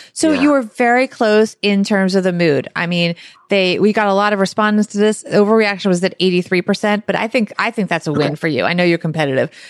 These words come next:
Speaker 1: but I think that you clearly were correct that it was the majority said, um, overreaction. So,
Speaker 2: Yeah.
Speaker 1: and, and I think that's proving true. The fact that stocks,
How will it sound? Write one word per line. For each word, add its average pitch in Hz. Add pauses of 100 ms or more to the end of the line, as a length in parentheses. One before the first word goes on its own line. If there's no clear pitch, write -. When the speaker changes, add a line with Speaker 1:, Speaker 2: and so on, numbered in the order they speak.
Speaker 1:
but 180
I 175
think 180
that 156
you 180
clearly 196
were 165
correct 170
that 160
it -
was 165
the 180
majority 165 (200)
said, 160 (160)
um, 156 (280)
overreaction. 151 (220)
So, -
Speaker 2:
Yeah. 151
Speaker 1:
and, 185
and 262
I 277
think 285
that's 277
proving 226
true. 196
The 160
fact 175
that 180
stocks, 165